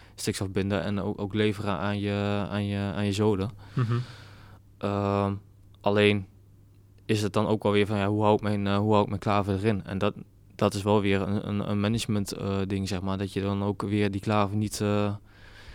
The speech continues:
Speaker 1: die, je graszoden en je klaver niet, eh, niet te rijk bemest aan, eh, aan stikstof. Want ja, klaver houdt wat van, eh, wat arme omstandigheden, waardoor die ook beter zijn werk kan doen.
Speaker 2: Ja, dus als jij uit, eh, eerdere jaren ziet dat jij in de vroegere snedes, eh,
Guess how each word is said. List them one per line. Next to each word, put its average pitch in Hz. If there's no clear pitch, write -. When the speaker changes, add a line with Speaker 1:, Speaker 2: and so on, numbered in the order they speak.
Speaker 1:
die, 104
je 101
graszoden 104
en 101
je 101
klaver 107
niet, 107
eh, 104
niet 104
te -
rijk 104
bemest 107
aan, 104
eh, 101
aan 95
stikstof. 98
Want 98
ja, 98
klaver 101
houdt 101
wat 101
van, 95
eh, 95
wat 98
arme 101
omstandigheden, 98
waardoor 98
die 101
ook 101
beter 104
zijn 98
werk 107
kan 92
doen. 92
Speaker 2:
Ja, 120
dus 117
als 120
jij 117
uit, 117
eh, 117
eerdere 123
jaren 117
ziet 131
dat 113
jij 110
in 113
de 110
vroegere 120
snedes, 117
eh, 110